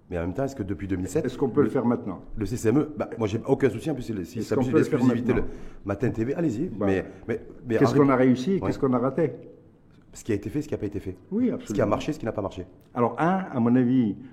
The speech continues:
Speaker 2: on a réussi de manière, euh, extraordinaire à changer les perceptions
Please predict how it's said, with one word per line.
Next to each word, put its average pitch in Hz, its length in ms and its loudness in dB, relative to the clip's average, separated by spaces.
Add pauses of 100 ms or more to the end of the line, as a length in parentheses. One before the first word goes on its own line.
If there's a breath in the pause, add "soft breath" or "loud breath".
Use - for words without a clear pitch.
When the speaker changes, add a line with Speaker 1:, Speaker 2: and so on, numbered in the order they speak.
Speaker 2:
on 123 160 2
a 120 40 4
réussi 127 560 2
de 123 120 0
manière, 113 380 0 (100)
euh, 95 260 -4 (300 loud breath)
extraordinaire 123 840 -4 (240 loud breath)
à 117 100 -10
changer 139 360 -2
les 101 100 2
perceptions 151 680 -2